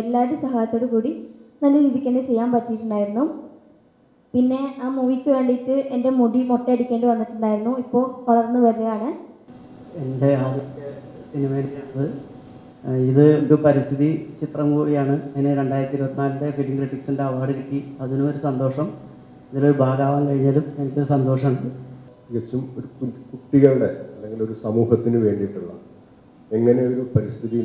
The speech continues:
Speaker 3: നിലനിർത്തണം, പിന്നെ നാളത്തേക്കുള്ള നമ്മുടെ സമൂഹം എങ്ങനെ വളരണം, ഒരു അസുഖം വന്നാൽ നമ്മൾ എങ്ങനെ പ്രതികരിക്കണം, അതിൽ പ്രകൃതിക്ക് ഉള്ള, നമുക്കുള്ള ഒരു എന്താണ്, പ്രകൃതിയോടുള്ള ഒരു കടപ്പാട് എന്താണെന്ന്, അതെങ്ങനെ കൊണ്ടു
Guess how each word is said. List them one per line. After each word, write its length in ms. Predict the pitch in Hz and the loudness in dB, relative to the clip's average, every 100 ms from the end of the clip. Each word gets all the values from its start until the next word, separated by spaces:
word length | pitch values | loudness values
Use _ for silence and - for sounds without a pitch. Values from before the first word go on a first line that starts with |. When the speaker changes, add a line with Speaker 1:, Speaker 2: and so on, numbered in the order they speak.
| 110 | 0
Speaker 3:
നിലനിർത്തണം, 580 | 101 107 101 104 90 87 - - - | 0 2 0 -4 -8 -10 -16 -20 -14
പിന്നെ 160 | 107 110 | -8 -4
നാളത്തേക്കുള്ള 640 | 101 104 107 110 107 113 107 107 - - - - - - | -2 -2 -2 -4 -6 -6 -6 -6 -10 -20 -20 -20 -20 -8
നമ്മുടെ 220 | 107 110 110 - | 0 4 4 4
സമൂഹം 380 | 104 107 110 113 | 4 4 4 0
എങ്ങനെ 220 | 107 117 120 | 4 6 6
വളരണം, 380 | 95 95 95 90 - - - - - | 6 2 -2 -6 -12 -20 -20 -20 -20
ഒരു 100 | - 104 | -6 -4
അസുഖം 260 | - 113 113 | -2 0 2
വന്നാൽ 200 | 107 107 104 | 2 0 0
നമ്മൾ 160 | 101 101 | -2 -2
എങ്ങനെ 180 | 104 107 - | 0 0 -2
പ്രതികരിക്കണം, 560 | 98 98 95 - 80 - - - - - | -4 0 0 -2 -10 -14 -20 -20 -20 -6
അതിൽ 160 | 110 120 - | -2 -2 0
പ്രകൃതിക്ക് 640 | 120 117 123 120 135 135 139 - | 2 4 4 2 0 0 -2 -2
ഉള്ള, 160 | 110 107 101 - - - - - - - 113 | -2 -2 -4 -8 -16 -20 -20 -20 -20 -6 0
നമുക്കുള്ള 440 | 113 110 113 104 98 101 | 2 2 0 0 0 -4
ഒരു 140 | 104 101 101 98 | -6 -6 -8 -8
എന്താണ്, 340 | 101 101 87 82 | -4 -4 -4 -8
പ്രകൃതിയോടുള്ള 520 | - 98 107 107 104 104 | -8 -4 0 0 2 -2
ഒരു 60 | 101 | -2
കടപ്പാട് 440 | 98 98 - 120 110 | -6 -6 2 4 4
എന്താണെന്ന്, 420 | 95 95 87 85 - - - - 101 | 0 -4 -6 -10 -14 -20 -20 -12 0
അതെങ്ങനെ 360 | 113 117 123 127 | 4 6 6 4
കൊണ്ടു 200 | 123 107 | 2 2